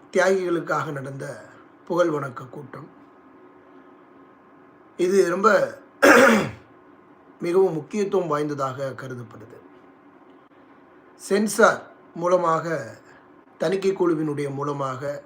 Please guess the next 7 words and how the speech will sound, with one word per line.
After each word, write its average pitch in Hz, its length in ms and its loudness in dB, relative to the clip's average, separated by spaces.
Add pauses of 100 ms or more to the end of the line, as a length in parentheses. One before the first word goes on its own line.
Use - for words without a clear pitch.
(140)
ஜனநாயகன் 180 640 2
என்கின்ற 143 600 -6 (220)
ஒரு 143 340 -6 (120)
திரை-, 165 300 -4
திரைப்படத்தை 160 720 -4 (1300)
வெளியிட 233 760 4 (100)
விடாமல் 196 640 2